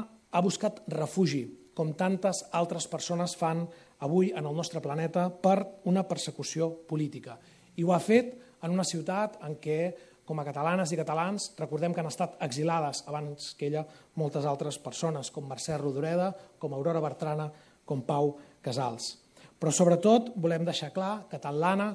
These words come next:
com el conjunt de l'organització avui hem obert un nou front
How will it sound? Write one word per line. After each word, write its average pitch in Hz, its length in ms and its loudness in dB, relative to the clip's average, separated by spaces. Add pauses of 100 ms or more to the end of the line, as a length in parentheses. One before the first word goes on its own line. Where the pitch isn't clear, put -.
com 151 140 -2
el 143 100 -6
conjunt 165 240 2
de 180 80 8
l'organització 165 680 2
avui 220 240 4 (340)
hem 170 160 4
obert 202 380 2 (100)
un 190 160 4
nou 170 160 4
front 208 460 0